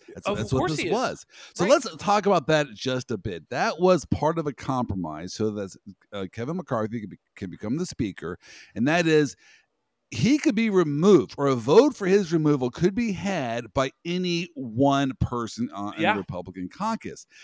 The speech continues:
Speaker 1: So for the next speaker, that has to be a requirement, uh, that that be
Speaker 2: Yep.
Speaker 1: taken off the table. It is very hard to lead when any crazy in your party,
Speaker 2: Mm-hmm.
Speaker 1: and yes, there are crazies on both the sides of the
Speaker 2: Hundred percent.
Speaker 1: parties.
Speaker 2: Absolutely.
Speaker 1: They, i-, if any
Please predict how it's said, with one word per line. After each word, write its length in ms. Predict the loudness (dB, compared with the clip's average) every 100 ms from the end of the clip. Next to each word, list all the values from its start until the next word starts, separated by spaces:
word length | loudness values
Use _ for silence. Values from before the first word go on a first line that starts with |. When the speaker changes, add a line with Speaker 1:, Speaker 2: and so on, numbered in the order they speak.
| -20 _ -4
Speaker 1:
So 320 | 2 2 2 _
for 120 | -4
the 140 | -2 -2
next 240 | -4 -8
speaker, 400 | -6 -4 -4 -10 -20 _
that 160 | -8 -8 -10 -18
has 480 | -10 -6 -2 -2 -2
to 80 | -2
be 240 | -2 -2 -4
a 80 |
requirement, 920 | -4 -4 -4 -2 0 0 -4 -6 -10 -10
uh, 260 | -6 -4 -4
that 280 | -6 -8 -12 _ _ _
that 280 | 0 0 0
be 80 | -4
Speaker 2:
Yep. 100 | -4
Speaker 1:
taken 260 | -6 -8 -10
off 160 | -10
the 60 | -12
table. 420 | -10 -10 -10 -16
It 100 | -18 -10
is 160 | -10
very 320 | -6 -2 0 0
hard 340 | 2 4 4
to 60 | 0
lead 340 | -2 -4 -6
when 160 | -10 -12 -8
any 320 | -2 0 0
crazy 720 | -2 -2 0 2 0 -2 -10 -4
in 240 | -2 2
your 200 | 4 4
party, 560 | 4 4 4 4 -4 -16 _ _ _ -8
Speaker 2:
Mm-hmm. 40 |
Speaker 1:
and 120 | -6 -6
yes, 260 | -8 -10
there 120 | -6
are 100 | -4
crazies 480 | -4 -6 -6 -6 -6
on 120 | -6
both 300 | -2 0 0
the 80 | -4
sides 340 | -8 -6 -6 -8
of 60 |
the 80 | -8
Speaker 2:
Hundred 200 | -2 0
percent. 120 | 0 -2
Speaker 1:
parties. 240 | -4 -6 _ _ -2
Speaker 2:
Absolutely. 420 | -2 -2 0 2
Speaker 1:
They, 40 | 2
i-, 320 | -2 0 0
if 140 | 0
any 100 | 2